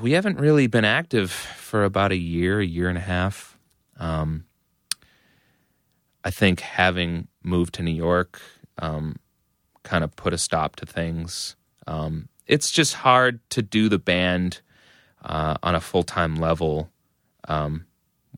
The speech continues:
with the distance being involved. I think the families have something to do with it as well. Like, J R and Caleb are dads now, and, uh, it's not like they can just make time any, at any point to do the band,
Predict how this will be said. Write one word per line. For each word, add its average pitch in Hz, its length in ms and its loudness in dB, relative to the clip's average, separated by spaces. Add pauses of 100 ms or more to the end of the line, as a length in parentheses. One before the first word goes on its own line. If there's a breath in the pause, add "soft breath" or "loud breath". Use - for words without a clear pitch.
with - 220 -6
the 82 80 -2
distance 82 480 -2
being 82 260 -2
involved. 78 540 0 (560)
I - 60 -2
think 113 200 2
the 107 100 0
families 104 540 0
have 120 180 0
something 123 340 -4
to 120 80 2
do 123 160 2
with 127 180 2
it 107 80 2
as 104 120 0
well. 104 300 4
Like, 87 320 -2
J 87 220 -2
R 85 160 -4
and 85 140 -6
Caleb 82 460 -2 (580)
are 85 80 -8
dads 80 440 0
now, 87 400 0 (480 soft breath)
and, 78 340 -4
uh, 78 320 -6
it's - 160 -4
not 92 140 4
like 90 140 0
they 87 260 0
can 87 160 -4
just - 340 0 (140)
make 87 320 0
time 90 580 2
any, 87 340 -4
at 87 140 2
any 92 180 2
point 95 440 0
to - 80 -6
do 95 160 2
the 85 80 2
band, 90 480 0